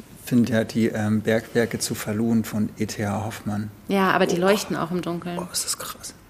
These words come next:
Speaker 2: Die Leu-,
Speaker 1: Also so
Speaker 2: wusstest
Speaker 1: eine
Speaker 2: du, dieser
Speaker 1: krass,
Speaker 2: Stein da
Speaker 1: ja,
Speaker 2: drauf
Speaker 1: genau.
Speaker 2: leuchtet im Dunkeln?
Speaker 1: So eine tolle Geschichte und
Speaker 2: Ja.
Speaker 1: so wahnsinnig tolle, lustige, ganz
Speaker 2: Die
Speaker 1: düster.
Speaker 2: denkt sich halt
Speaker 1: Oh.
Speaker 2: immer wieder irgendwas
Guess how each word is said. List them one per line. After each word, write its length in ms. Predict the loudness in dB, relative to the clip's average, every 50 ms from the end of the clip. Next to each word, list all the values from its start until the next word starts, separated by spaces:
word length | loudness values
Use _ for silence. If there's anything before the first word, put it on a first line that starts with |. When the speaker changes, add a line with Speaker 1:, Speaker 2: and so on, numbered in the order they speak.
| -2 0
Speaker 2:
Die 80 | 2
Leu-, 140 | 4 4 4
Speaker 1:
Also 120 | 4 4
so 120 | 4 4 6 6
Speaker 2:
wusstest 260 | 6 6 4 4 2
Speaker 1:
eine 60 | 2 0
Speaker 2:
du, 40 | 2
dieser 120 | 2 2
Speaker 1:
krass, 300 | 2 2 2 2 4 4
Speaker 2:
Stein 40 | 6
da 80 | 6 6
Speaker 1:
ja, 80 | 6
Speaker 2:
drauf 120 | 6 6 4
Speaker 1:
genau. 120 | 2 2
Speaker 2:
leuchtet 240 | 2 0 0 -4 -4
im 100 | -4 -4
Dunkeln? 180 | -6 -6 -6 -6
Speaker 1:
So 240 | -4 -2 2 2 4
eine 140 | 4 2 2
tolle 300 | 4 6 6 6 6 4
Geschichte 420 | 0 -2 -4 -6 -6 -6 -6 -4
und 120 | 0 0
Speaker 2:
Ja. 100 | 2 2
Speaker 1:
so 160 | 2 2 4 4
wahnsinnig 580 | 4 4 4 0 0 0 0 0 -2 -2 -4
tolle, 280 | -8 -8 -6 -6 -6 -6
lustige, 380 | -8 -10 -12 -14 -14 -14 -8
ganz 320 | -4 -2 -2 0 -2 -4 -4
Speaker 2:
Die 140 | -4 -2 -2
Speaker 1:
düster. 200 | -2 0 4 6
Speaker 2:
denkt 260 | 6 6 6 4 2
sich 180 | 0 0 2
halt 160 | 2 2 2 2
Speaker 1:
Oh. 20 |
Speaker 2:
immer 240 | 2 2 2 2 2
wieder 180 | 2 2 2 2
irgendwas 260 | 0 0 -2 -2 -4